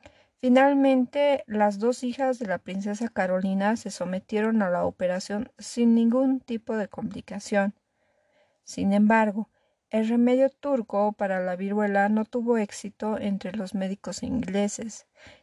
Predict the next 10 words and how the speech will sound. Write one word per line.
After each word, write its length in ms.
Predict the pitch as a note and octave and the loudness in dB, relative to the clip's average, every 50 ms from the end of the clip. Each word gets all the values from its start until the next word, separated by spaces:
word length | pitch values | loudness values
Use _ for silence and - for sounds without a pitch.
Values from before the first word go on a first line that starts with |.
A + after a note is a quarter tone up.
| _ _ | _ _
que 120 | - G#3+ | -2 2
en 100 | A3 A3+ | 4 4
ningún 440 | A#3 A#3+ A#3+ A#3+ A#3 C4 C#4 C#4+ D4+ | 6 6 4 4 4 2 2 2 2
momento 680 | D4+ D#4 D4+ C#4+ B3+ A#3 G#3+ G3+ G#3 - - A#3 A#3+ B3+ | 2 0 2 2 2 2 2 0 -2 -2 -2 -2 -2 -2
se 220 | - - F#3+ G3 | -2 -4 -8 -8
fiaron 580 | - - - G3 F#3 F#3 F#3 F#3+ G3 G#3 G#3+ G#3 | -8 -8 -6 -4 -4 -2 -2 -2 0 0 0 0
de 180 | F#3+ F3+ F3+ | 0 -2 -2
un 260 | F3 F3+ F3+ F#3 F#3 F3+ | -2 -2 -4 -4 -4 -4
remedio 600 | G3 F3+ F3+ F3 E3+ E3+ E3 F3 F3 E3+ - - | -4 -4 -4 -4 -6 -6 -6 -4 -4 -6 -4 -4
oriental 880 | F#3 F3+ E3+ E3 E3+ E3 E3 E3+ E3+ - - F3+ F3+ F3 F3 F3+ G#3+ | -2 -4 -2 -4 -4 -6 -6 -8 -8 -4 -2 0 0 0 0 -2 -6